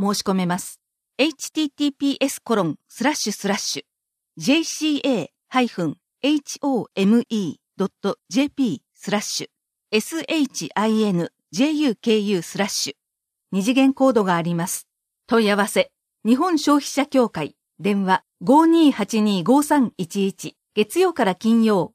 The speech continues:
午前九時三十分から午後五時。ファックス、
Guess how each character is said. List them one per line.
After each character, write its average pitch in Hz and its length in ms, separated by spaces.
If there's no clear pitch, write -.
午 349 160
前 277 200
九 285 160
時 240 100
三 247 220
十 240 120
分 202 280
か 175 100
ら 160 180
午 262 160
後 196 160
五 185 160
時。 165 220
フ - 140
ァ - 20
ッ - 40
ク - 60
ス、 - 220